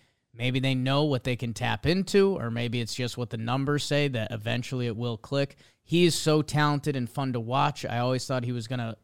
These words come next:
get that center field job with the Astros. Just bad at the major league level this year.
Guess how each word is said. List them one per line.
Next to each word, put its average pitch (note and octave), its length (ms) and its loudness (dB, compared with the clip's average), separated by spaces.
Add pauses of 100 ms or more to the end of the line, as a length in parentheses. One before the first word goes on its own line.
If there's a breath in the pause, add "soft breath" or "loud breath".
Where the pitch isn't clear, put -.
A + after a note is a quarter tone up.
(200)
get B2+ 300 -4
that B2 200 -2
center B2 220 -4
field B2+ 320 -4
job B2+ 240 0
with A2+ 100 -6
the A2+ 120 -6
Astros. A#2+ 500 -2 (440 soft breath)
Just D#3 280 2
bad C3+ 460 4
at B2+ 100 -4
the B2 80 -8
major A#2+ 300 -4
league A2+ 180 -6
level C3 300 0
this B2+ 240 -4
year. B2+ 240 -2